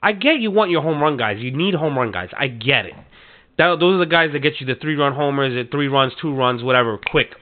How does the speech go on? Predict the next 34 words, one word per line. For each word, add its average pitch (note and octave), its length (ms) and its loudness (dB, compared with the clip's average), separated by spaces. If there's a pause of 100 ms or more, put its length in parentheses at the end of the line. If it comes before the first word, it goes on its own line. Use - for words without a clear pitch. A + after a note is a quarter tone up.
(140)
on, C#3 260 4
on D3 180 2
the C3+ 80 0
board. A2 360 -6 (360)
I B2+ 100 2
get A#2+ 240 0
it. - 140 -10 (600)
But, G3+ 280 2 (400)
like, G3+ 240 2
guys B3 280 6
like, A3 160 2
like G3 220 0
D A#3+ 120 -4
J A3 80 2
LeMahieu, G3+ 540 2
like, E3+ 140 4
"This F3+ 180 -4
guy G3+ 140 8
doesn't F3+ 260 6
hit F3+ 120 4
no F3 160 4
home F3 200 4
runs." D3+ 240 0
Who G3 80 -16
gives F4 180 -2
a F#4+ 60 0 (120)
fuck? A4+ 240 6 (1500)
Wouldn't D#4+ 380 2
you E4+ 140 4
like A#3 220 0
to - 180 -12
have G3 240 0
a F3+ 40 -2
guy B2+ 600 0